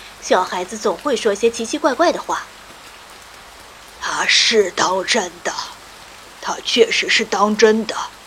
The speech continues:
Speaker 2: 她终其一生都在试图让刘达米拉跟我离婚，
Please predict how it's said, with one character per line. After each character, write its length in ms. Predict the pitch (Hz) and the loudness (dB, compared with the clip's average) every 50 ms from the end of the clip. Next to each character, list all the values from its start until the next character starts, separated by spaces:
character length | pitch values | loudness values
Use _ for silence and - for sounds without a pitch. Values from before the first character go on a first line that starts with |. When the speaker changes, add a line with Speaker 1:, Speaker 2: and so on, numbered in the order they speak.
| - - - - - - - - - - - - - - - - - - - - - - - | -20 -20 -20 -20 -20 -20 -20 -20 -20 -20 -20 -20 -20 -20 -20 -20 -20 -20 -20 -20 -20 -18 -12
Speaker 2:
她 160 | - - 185 | -8 -8 -6
终 260 | 190 - 226 185 202 196 | 0 2 2 2 2 2
其 180 | - - 185 | -2 -2 -2
一 180 | 202 214 185 180 | -2 -2 -2 0
生 380 | - - - 233 226 214 214 - - - - | 0 4 6 6 6 6 6 2 -4 -12 -10
都 220 | - 202 196 190 | -6 -4 -2 -2
在 180 | 185 - 175 175 | -2 -2 -2 -2
试 240 | - - - 190 180 | -2 0 0 0 0
图 160 | 208 202 196 | 2 0 0
让 180 | 185 180 180 180 | 0 0 0 0
刘 160 | 185 185 190 | 0 0 2
达 240 | 185 208 202 214 214 | 4 6 6 8 6
米 120 | 214 196 | 6 4
拉 180 | 185 185 165 - - - - - - | 4 4 2 0 -2 -4 -8 -12 -8
跟 300 | - 202 190 185 190 190 185 | -4 -2 -2 0 0 -2 -2
我 120 | 170 147 | -4 -6
离 240 | 139 175 165 170 202 | -8 -8 -4 -2 -4
婚， 460 | 202 - - 233 233 214 214 196 196 | -4 0 4 6 8 8 6 4 0